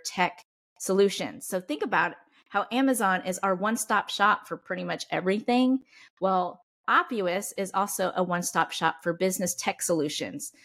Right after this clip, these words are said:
So they have everything from hardware to software and everything in between. But what, one of the things that I wanted to point out that makes this company so special is that it has a heart. They are committed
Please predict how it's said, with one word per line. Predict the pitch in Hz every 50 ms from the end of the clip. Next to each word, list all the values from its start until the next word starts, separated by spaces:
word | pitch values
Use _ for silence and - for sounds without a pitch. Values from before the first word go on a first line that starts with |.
| _ -
So | - 190
they | 185 202 233
have | 262 262 247 214
everything | 220 214 214 208 - 180 165 151
from | - 151 139 147
hardware | - 285 285 269 247 240 247 240 233 233 226 220
to | - 160
software | 156 - - 220 214 220 220 - 208 208 208 202 190
and | 170 160
everything | 170 180 202 202 196 202 190 190 -
in | 185 185
between. | 170 185 185 - - 175 165 165 165 165 175 - _ _ _ _ - - _ _ _
But | - 190 190 190 254
what, | 285 370 370 - - _ _ _ _ _ _ _ _ -
one | 233 247 302 381 453
of | 427
the | 381 -
things | - 240 185 165 165 180 190 185
that | - 190 180
I | 180 185
wanted | 190 190 185 180 180
to | 185 -
point | - - 180 170 160 160
out | 160 151 - -
that | 165 -
makes | 170 190 196 190 - -
this | - 202 202 208 208 -
company | - - - 185 185 190 185 170 165
so | 165 - - 185 185
special | 185 - - 156 - 196 - 190 185 180 -
is | - 175 165
that | - 165 156 - -
it | 170 165
has | 156 - 165 160 160
a | 156
heart. | 160 - 151 139 127 - - - _ _ _ _ _ _ _ - - - _ - 190
They | 190 202
are | 220 240
committed | 247 - - 294 262 226 196 185 170 156 135 135 135 175